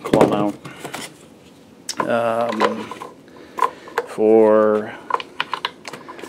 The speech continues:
I think it was just over two hundred bucks shipped with the coupons from this mystery box.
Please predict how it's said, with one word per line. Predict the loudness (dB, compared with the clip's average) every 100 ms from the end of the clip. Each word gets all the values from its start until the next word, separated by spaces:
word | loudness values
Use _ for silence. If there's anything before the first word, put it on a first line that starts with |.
| -16 -12 -8
I | -6
think | -6 -6
it | -8
was | -8
just | -4 -4 -6 -12 -16 -14 -14 -12 -14 -12 -12 -10 -10 -6 0
over | 2 0
two | -2 -4
hundred | -2
bucks | -4 -2
shipped | -2 -2 -4 -18 -18 -20 -20 -20 -20 -20 -20 -20 -20 -20 -20 -20 -20 -20 -18
with | -10
the |
coupons | -2 2 4 2 0 -4
from | -4 -4
this | -4
mystery | -6 -2
box. | 0 -2 -8